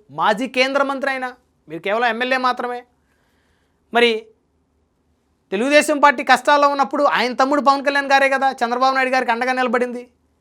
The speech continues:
మరి భువనేశ్వరమ్మ గారిని అసెంబ్లీలో అన్ని మాటలు మాట్లాడితే మీరు ఎమ్మెల్యేగా ఉండి కూడా ఒక్క మాట అసెంబ్లీలో మాట్లాడలేకపోయినటువంటి పరిస్థితి మీది. కానీ తాను ఆ రోజు అసెంబ్లీలో లేకపోయినా, ఎమ్మెల్యేగా లేకపోయినా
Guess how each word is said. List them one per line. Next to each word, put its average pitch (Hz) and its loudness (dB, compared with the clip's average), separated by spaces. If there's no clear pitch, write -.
మరి 226 0
భువనేశ్వరమ్మ 277 0
గారిని 262 2
అసెంబ్లీలో 240 -2
అన్ని 214 -2
మాటలు 214 -2
మాట్లాడితే 202 -4
మీరు 196 -4
ఎమ్మెల్యేగా 220 -2
ఉండి 214 -4
కూడా 262 2
ఒక్క 233 0
మాట 262 2
అసెంబ్లీలో 262 -4
మాట్లాడలేకపోయినటువంటి 220 -4
పరిస్థితి 196 -8
మీది. 131 -16
కానీ 285 6
తాను 285 8
ఆ 277 8
రోజు 294 8
అసెంబ్లీలో 285 2
లేకపోయినా, 254 4
ఎమ్మెల్యేగా 247 2
లేకపోయినా 214 4